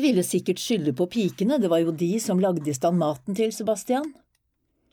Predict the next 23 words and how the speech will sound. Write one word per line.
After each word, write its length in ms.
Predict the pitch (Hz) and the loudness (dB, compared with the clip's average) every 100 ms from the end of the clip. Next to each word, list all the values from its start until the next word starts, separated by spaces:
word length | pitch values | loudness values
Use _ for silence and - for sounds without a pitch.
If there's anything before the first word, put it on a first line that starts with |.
| _ _ _ - | _ _ _ 0
Kanskje 320 | 311 240 269 | 2 4 4
hevde 300 | 294 233 202 | 4 4 2
at 100 | 240 | 2
en 180 | 208 202 | 2 2
av 80 | 214 | 0
tjenestefolkene 960 | 247 240 170 160 175 190 180 - 185 185 | 2 2 0 -4 -4 0 0 0 0 2
i 60 | |
Vannvare 560 | 196 202 165 151 160 233 | 2 2 2 2 2 2
måtte 240 | 220 147 170 | 2 0 -2
ha 20 | |
sølt 460 | - 185 185 226 240 | 0 2 2 2 0
lusemiddel 640 | 240 180 - 160 165 180 | 0 0 0 0 0 0
på 120 | 220 196 | 0 2
brødstykket 600 | 208 - 175 160 254 277 - - | 0 0 -6 -4 -6 -6 -14 -10
uten 360 | - 247 - 185 | -2 -2 0 -2
å 40 | |
vite 320 | 226 214 135 151 | 0 -2 -2 -4
at 140 | - | -2
flasken 380 | 170 - 175 180 | -6 -4 -2 -2
inneholdt 340 | 160 151 170 | 0 -2 -2
gift. 400 | 185 262 - - - _ _ _ _ _ 247 | -2 -4 -6 -20 -20 _ _ _ _ _ -4
Den 100 | 262 | -4
sto 220 | - | 0